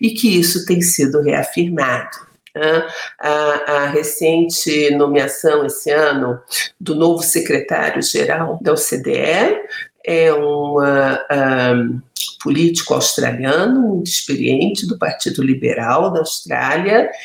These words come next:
e conhecido por ter posicionamentos,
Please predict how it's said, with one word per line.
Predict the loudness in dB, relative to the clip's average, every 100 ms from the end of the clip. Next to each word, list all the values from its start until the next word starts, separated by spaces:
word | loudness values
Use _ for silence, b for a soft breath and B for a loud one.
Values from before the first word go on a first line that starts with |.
| B B
e | -2
conhecido | 0 0 2 2 0 -2 2 2 2 0
por | 2 0 0
ter | 0 0
posicionamentos, | 2 0 0 -2 0 2 2 2 2 2 2 0 0 2 -2 -6 -12